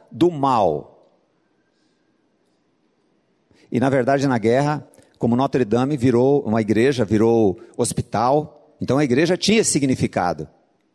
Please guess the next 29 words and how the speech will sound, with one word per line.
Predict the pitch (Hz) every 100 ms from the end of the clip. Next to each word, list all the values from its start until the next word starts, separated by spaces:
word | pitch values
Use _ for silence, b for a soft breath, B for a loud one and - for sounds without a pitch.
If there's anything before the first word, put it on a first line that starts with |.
| _ _ _ _ B B B
Mas | 113 131 123 110
nós | 120 147 165 170 113
vamos | 123 143 139 113 107
nos, | 123 160 175 - - - - b b b -
vamos | 143 151 -
ter | - 175 165
a |
liber-, | 156 139 135 135 -
a | 123
libertação | 127 151 151 - 165 160
do | 151
mal | 131 123 143 165 185 190
numa | - 147 170 165
pessoa, | 160 - 165 - - 180 131 80 65 - _ _ _ _ _ _
que | -
é | 113
o |
Senhor | 113 110 98
Jesus. | 87 80 76 - - _ _ _ b b
E | 139
a |
igreja | 160 220 214
é |
maravilhosa, | 220 214 143 120 139 117 85 - b b b
nós | 107
precisamos | 131 127 127 110 175 139
vir | 151
à | 151
igreja, | 123 143 156 104 76